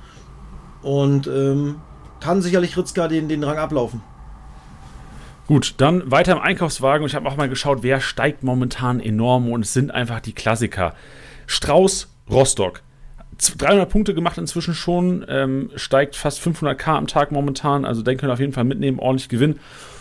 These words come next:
Speaker 2: Usun haben wir angesprochen, Sicker haben wir angesprochen, Schuler haben wir angesprochen, Kleinhansel, da haben wir auch einen Spieler,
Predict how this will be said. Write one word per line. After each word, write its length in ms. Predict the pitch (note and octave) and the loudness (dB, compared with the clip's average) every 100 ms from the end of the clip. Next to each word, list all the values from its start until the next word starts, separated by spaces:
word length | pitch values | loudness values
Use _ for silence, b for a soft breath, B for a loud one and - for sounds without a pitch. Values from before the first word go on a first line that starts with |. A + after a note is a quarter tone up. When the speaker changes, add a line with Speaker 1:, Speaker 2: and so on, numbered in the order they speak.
| B B | B B
Speaker 2:
Usun 360 | F3+ F#3+ G3 D#3+ | 4 6 6 4
haben 80 | C#3 | 2
wir 80 | |
angesprochen, 460 | E3+ F#3 - E3+ C#3 | -2 -4 -2 -2 0
Sicker 220 | D3 D#3+ | 0 0
haben 100 | D3 | 0
wir 80 | C#3 | 0
angesprochen, 640 | C3+ C3+ - C3 C#3+ C#3 - | -2 -4 -2 -2 -2 -4 -6
Schuler 540 | - E3+ D#3+ D3+ - | -6 -2 2 2 0
haben 100 | C#3+ | 0
wir 100 | C3+ | 0
angesprochen, 480 | C#3 C3 C#3 C#3+ C3+ B B B | -2 -4 -4 -4 -6 B B B
Kleinhansel, 960 | - C3 C3 F#3+ C3+ A#2 A#2 F2+ F#2 F2 b b b b | -4 0 2 4 4 2 2 2 -2 -4 b b b b
da 120 | - B2+ | -2 2
haben 80 | |
wir 80 | D3+ | 4
auch 100 | F3+ | 4
einen 100 | D3 | 2
Spieler, 540 | - - D3 F3+ G3+ | -4 -4 0 2 0